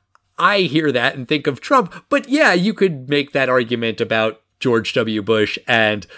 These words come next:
plenty of other people throughout history. It's a fairly universal idea, and these things do work. Like, there's really not anything in there that's dated.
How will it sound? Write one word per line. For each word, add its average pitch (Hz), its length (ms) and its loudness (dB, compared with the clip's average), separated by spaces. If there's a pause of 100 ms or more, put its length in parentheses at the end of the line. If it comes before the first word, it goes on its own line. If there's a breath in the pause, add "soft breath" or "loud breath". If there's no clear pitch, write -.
(160 loud breath)
plenty 185 320 2
of 139 100 4
other 127 200 2
people 117 340 -2
throughout 113 360 0
history. 110 500 -6 (360 loud breath)
It's - 300 -2 (100)
a 143 380 -2 (240)
fairly 151 720 0
universal 123 1000 -2
idea, 107 720 -2 (340 loud breath)
and 123 140 -4
these 135 260 -4
things 127 320 -6 (280)
do 139 560 2 (400)
work. 160 440 2
Like, 147 220 0
there's 139 300 0
really 196 400 -4
not 143 440 -2
anything 143 380 -4
in 135 180 -6
there 127 140 0
that's 117 300 -2
dated. 107 480 -2